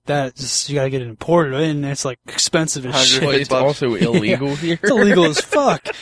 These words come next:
Speaker 1: It's like
Speaker 2: But it's worth getting imported
Speaker 1: for
Speaker 2: for
Speaker 1: those of you,
Speaker 2: a hundred fifty bucks.
Speaker 1: has anyone here drinking the real absinthe?
Speaker 2: I've had one shot and
Speaker 3: I've
Speaker 2: it
Speaker 3: never
Speaker 2: tastes
Speaker 3: done
Speaker 2: fucking
Speaker 3: it.
Speaker 2: good.
Speaker 1: I've drinking a, a whole bottle in one night. Well, I had a friend or two, but think of it this way: drinking about five shots of absinthe, real absinthe, is like,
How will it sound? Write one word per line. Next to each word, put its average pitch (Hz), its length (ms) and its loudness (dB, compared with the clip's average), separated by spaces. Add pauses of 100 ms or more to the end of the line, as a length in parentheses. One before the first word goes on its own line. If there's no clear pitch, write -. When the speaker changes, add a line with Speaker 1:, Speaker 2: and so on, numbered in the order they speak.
(140)
Speaker 1:
It's 185 180 0
like 240 300 4
Speaker 2:
But 208 140 4
it's 185 100 -6
worth 147 240 4
getting 147 160 0
imported 139 340 2
Speaker 1:
for 202 40 4
Speaker 2:
for 220 80 8
Speaker 1:
those 277 140 6
of 240 80 0
you, 247 60 4
Speaker 2:
a - 20 6
hundred 208 100 6
fifty 139 80 0
bucks. 131 300 0
Speaker 1:
has 196 140 2
anyone 262 220 6
here 208 200 4
drinking 170 300 0
the 143 80 0
real 139 460 0
absinthe? 143 380 -2
Speaker 2:
I've 139 80 -2
had 143 160 0
one 131 180 -2
shot 127 320 2
and 123 120 -10
Speaker 3:
I've 117 60 -2 (140)
Speaker 2:
it - 20 0
Speaker 3:
never 127 120 2
Speaker 2:
tastes 107 200 0
Speaker 3:
done 127 100 0
Speaker 2:
fucking 123 120 -10
Speaker 3:
it. - 40 -10
Speaker 2:
good. - 60 -2
Speaker 1:
I've 185 220 4
drinking 180 540 2
a, 139 100 -16 (140)
a 151 60 -2
whole 170 180 2
bottle 175 260 4
in 160 60 2
one 160 160 0
night. 147 140 -2
Well, 151 120 0
I 156 40 2
had 156 100 0
a 135 60 -6
friend 135 260 -6
or 120 60 -8
two, 123 180 -10
but 127 180 -4 (680)
think 262 260 2
of 233 120 2
it 190 120 2
this 175 220 -2
way: 143 140 -4
drinking 208 360 2
about 156 320 0 (420)
five 185 420 2
shots 143 360 0
of 143 120 -6
absinthe, 147 460 -4
real 170 360 4
absinthe, 127 400 -6
is 131 140 -6
like, 156 240 0